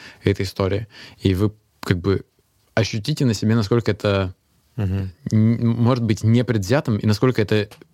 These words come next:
Speaker 1: прикольно ощущать. То есть ты можешь
Speaker 2: Мгм.
Speaker 1: в-, оказаться неправ, ты можешь
Speaker 2: Да.
Speaker 1: в этом там споре или в
Speaker 2: Да.
Speaker 1: чем-то, э, быть на проигравшей стороне, но это нормально. Она, она будет действительно, э, в этой истории нейтральной. И мне кажется, вот это вот ощущение, т-,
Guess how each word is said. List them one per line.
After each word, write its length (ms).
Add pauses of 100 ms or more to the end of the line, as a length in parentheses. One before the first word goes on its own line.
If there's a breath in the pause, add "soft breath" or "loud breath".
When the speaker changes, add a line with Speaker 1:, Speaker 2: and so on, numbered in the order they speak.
(260)
Speaker 1:
прикольно 520
ощущать. 440
То 60
есть 100
ты 40
можешь 280
Speaker 2:
Мгм. 80
Speaker 1:
в-, 80 (100)
оказаться 460
неправ, 400 (100)
ты 100
можешь 260
Speaker 2:
Да. 160 (440 loud breath)
Speaker 1:
в 80
этом 240
там 180
споре 580
или 100
в 40
Speaker 2:
Да. 60
Speaker 1:
чем-то, 480 (400 loud breath)
э, 360
быть 300
на 360 (100)
проигравшей 400
стороне, 300
но 100
это 120
нормально. 460
Она, 280
она 140
будет 220
действительно, 1200
э, 380
в 60
этой 180
истории 260
нейтральной. 580 (440 loud breath)
И 340 (340 soft breath)
мне 100
кажется, 220
вот 120
это 160
вот 140
ощущение, 460
т-, 100